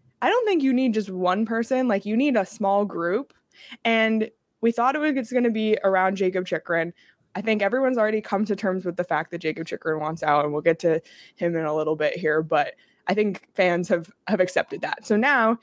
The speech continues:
you shift your focus. Okay, Keller, who has been, you know, outspo-, he's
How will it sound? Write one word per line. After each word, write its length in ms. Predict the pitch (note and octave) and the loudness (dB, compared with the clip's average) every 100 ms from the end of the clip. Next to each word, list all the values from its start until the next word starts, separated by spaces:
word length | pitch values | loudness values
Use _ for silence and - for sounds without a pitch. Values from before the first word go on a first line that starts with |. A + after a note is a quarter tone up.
| _ - | _ -8
you 80 | G3+ | -4
shift 260 | - F#3+ | 0 0
your 100 | G3 | 2
focus. 400 | F#3 F3 - - - | 2 0 0 -4 -4
Okay, 360 | F#3 - - - _ _ _ _ | -2 -2 -4 -10 _ _ _ _
Keller, 560 | - F3+ F3+ G3+ B3+ - _ | 0 2 4 4 0 -4 _
who 140 | - G3+ | -2 0
has 100 | F3+ | 2
been, 300 | G#3 G3+ G3 | 2 2 2
you 120 | G#3 | 0
know, 280 | E3+ F3 - _ _ _ _ | 2 0 -4 _ _ _ _
outspo-, 360 | F#3 F3+ - F3 | -2 0 -2 -2
he's 360 | F#3+ G#3 G3+ | 0 2 2